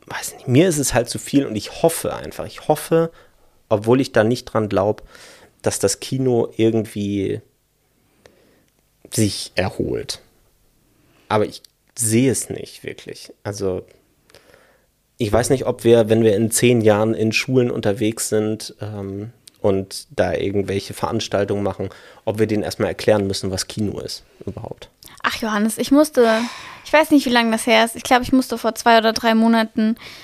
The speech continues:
Speaker 2: in der fünften Klasse auch erstmal erklären, was YouTube ist.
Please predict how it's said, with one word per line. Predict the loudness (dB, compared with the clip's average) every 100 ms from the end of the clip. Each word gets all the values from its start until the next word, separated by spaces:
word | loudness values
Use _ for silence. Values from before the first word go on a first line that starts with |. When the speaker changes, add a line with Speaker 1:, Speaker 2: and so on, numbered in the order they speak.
| -20 _ 0
Speaker 2:
in | 2 2 2 2 2 0 0
der | -2 -4 -8 _ -4
fünften | 0 0 -2 -2
Klasse | -2 0 -2
auch | -2
erstmal | -4 -2 -4
erklären, | -2 -2 -2
was | -4 -8
YouTube | -10 -8 -10 -12 -14
ist. | -14 -16